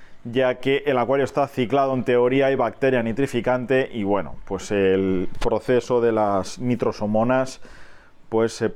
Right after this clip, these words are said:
realizará sin ningún problema. Entonces, bueno, recapitulamos. La manera de renovar, resetear el sustrato sin desmontar el acuario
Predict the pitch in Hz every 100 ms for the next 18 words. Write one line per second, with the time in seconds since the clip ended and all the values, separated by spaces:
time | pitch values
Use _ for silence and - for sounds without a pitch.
0 | - 113 110 110 110 104 110 127 107 101
1 | 107 110 - 101 92 85 71 - - -
2 | - - - 131 127 160 160 120 95 -
3 | 131 127 87 95 147 151 147 147 151 170
4 | 123 76 - - - - - - - -
5 | - - - - - - - - - 139
6 | 143 143 156 151 180 190 170 175 160 139
7 | 139 143 139 139 147 143 131 131 - 131
8 | 135 139 139 123 - 143 127 - 123 151
9 | 139 120 - 135 131 127 123 127 120 147
10 | 151 135 110 143 160 175